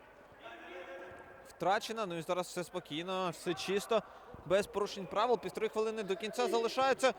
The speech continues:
Олімп як намагається боротися за цей м'яч.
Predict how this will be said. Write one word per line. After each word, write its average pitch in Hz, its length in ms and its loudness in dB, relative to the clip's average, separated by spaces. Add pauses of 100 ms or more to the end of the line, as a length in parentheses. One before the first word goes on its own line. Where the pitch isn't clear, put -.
(140)
Олімп 220 300 0 (120)
як 240 260 2
намагається 196 520 0
боротися 190 560 0
за 170 120 -6
цей 196 200 -4
м'яч. 208 420 -6